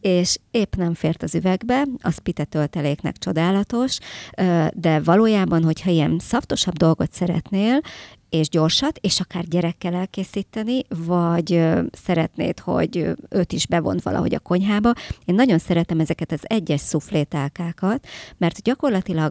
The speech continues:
a friss gyümölcsöt, ami szilva is lehet nyilván, felkockázzuk, beszórjuk egy pici vaníliás cukor, vagy barna cukor, vagy fahéj, vagy étcsoki kockák, vagy bármi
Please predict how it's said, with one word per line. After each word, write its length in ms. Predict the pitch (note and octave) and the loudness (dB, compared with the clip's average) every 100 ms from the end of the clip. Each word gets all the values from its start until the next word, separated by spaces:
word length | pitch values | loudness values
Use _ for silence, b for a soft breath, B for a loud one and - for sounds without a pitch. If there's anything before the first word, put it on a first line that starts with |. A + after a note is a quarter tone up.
| - | -4
a 60 | |
friss 360 | D#3+ - C4 G3 | -8 -2 0 2
gyümölcsöt, 500 | E3 D#3 D#3 - G3+ | 2 2 2 0 -4
ami 160 | F3+ E3 | -4 -4
szilva 440 | - E3 D3+ C#3+ | -4 -2 0 2
is 220 | C#3+ - | 0 -2
lehet 300 | F3 F3 F3 | -4 -4 -2
nyilván, 540 | F3+ F3 F3+ G3+ B3 C#4 B - | -2 -2 0 0 0 -2 B -8
felkockázzuk, 920 | - D#3 E3 - F3+ F#3+ - C4 - - _ b b b - | -2 -2 -2 -6 -6 -4 -2 -2 -4 -14 _ b b b -6
beszórjuk 600 | E3 E3+ - E3 D#3+ E3 | -2 0 0 2 2 0
egy 100 | F#3 | -4
pici 340 | A#3+ F#3 E3 | -2 -2 -2
vaníliás 500 | D3+ F3 E3 D#3+ D#3 | 0 4 4 4 2
cukor, 400 | - - - D#3+ | -2 -8 -2 -2
vagy 180 | - D#3+ - F#3+ - D3+ | -2 -4 -6 -10 -8 0
barna 320 | E3 D#3+ D#3 | 2 4 2
cukor, 440 | - E3 - A#2 | -2 -8 -6 -6
vagy 220 | C3 - - | -6 -8 -6
fahéj, 520 | - D#3+ E3+ D3 C#3+ | -2 0 0 0 -2
vagy 280 | - D#3 - | -4 -6 -6
étcsoki 540 | - F3+ - - D#3 - | 0 0 0 -6 -6 -8
kockák, 640 | - E3+ - - F3 - | -8 -8 -8 -8 -8 -8
vagy 240 | - - - - | -10 -10 -12 -16
bármi 500 | - A#2 A#2+ F3+ A3+ | -10 -6 -4 0 2